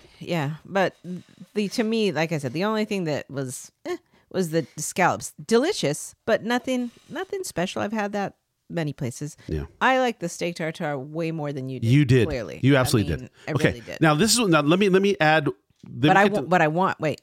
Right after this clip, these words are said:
Speaker 1: what I
Speaker 2: Yeah.
Speaker 1: want though is I would totally go back 'cause I'd
Speaker 2: Oh.
Speaker 1: sit back and have a
Speaker 2: There's
Speaker 1: glass
Speaker 2: this,
Speaker 1: of wine.
Speaker 2: there's too many places I can go.
Speaker 1: I know, but I,
Speaker 2: Too
Speaker 1: I,
Speaker 2: many.
Speaker 1: there's not that many places that serve paella, and I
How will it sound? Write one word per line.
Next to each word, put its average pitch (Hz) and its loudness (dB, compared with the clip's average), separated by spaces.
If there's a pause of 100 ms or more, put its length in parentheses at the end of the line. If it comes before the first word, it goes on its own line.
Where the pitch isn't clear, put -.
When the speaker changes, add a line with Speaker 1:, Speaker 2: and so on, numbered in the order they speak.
Speaker 1:
what 151 0
I 101 2
Speaker 2:
Yeah. 87 0
Speaker 1:
want 180 0
though 113 -6
is 175 -6
I 220 4
would 226 0
totally 269 -4
go 294 -2
back 147 -4
'cause 151 -8
I'd 139 0
Speaker 2:
Oh. 98 2
Speaker 1:
sit 202 -4
back 180 -2
and 151 -8
have 151 -8
a 127 -12 (120)
Speaker 2:
There's 127 4
Speaker 1:
glass 101 0
Speaker 2:
this, 139 -6
Speaker 1:
of 131 -12
wine. 196 0
Speaker 2:
there's 196 0
too 147 6
many 101 6
places 95 0
I 87 -2
can - -4
go. 85 -2
Speaker 1:
I 226 2
know, 233 -2
but 151 -4
I, 170 -2
Speaker 2:
Too 185 -4
Speaker 1:
I, - 0
Speaker 2:
many. 185 2
Speaker 1:
there's 208 -4
not 233 -8
that 233 -10
many 214 -8
places 208 -8
that - -10
serve 175 -10
paella, 160 -6 (460)
and 143 -6
I 139 -6